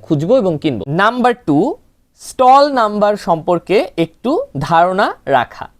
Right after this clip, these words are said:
আমি স্টল নাম্বার লিখে রেখেছি দেখে যারা ভাবছেন যে স্টল নাম্বার কোথায় পাবো, বাংলা একাডেমির বইমেলা বিষয়ক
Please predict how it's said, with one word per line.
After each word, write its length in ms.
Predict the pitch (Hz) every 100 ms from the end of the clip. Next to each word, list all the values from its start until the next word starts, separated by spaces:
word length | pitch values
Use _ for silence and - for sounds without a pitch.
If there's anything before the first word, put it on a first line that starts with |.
| _
আমি 180 | 170 208
স্টল 260 | 214 208 214
নাম্বার 220 | 226 233
লিখে 220 | 214 226
রেখেছি 320 | 214 220 226
দেখে 220 | 208 208
যারা 180 | 202 190
ভাবছেন 360 | 180 175 - 214
যে 100 | 226
স্টল 240 | - 175
নাম্বার 240 | 196 208 208
কোথায় 260 | 190 175
পাবো, 280 | 156 170 285
বাংলা 360 | 135 156 180 196
একাডেমির 440 | 196 180 185 233
বইমেলা 540 | 196 139 196 226 240 240
বিষয়ক 400 | 170 - 170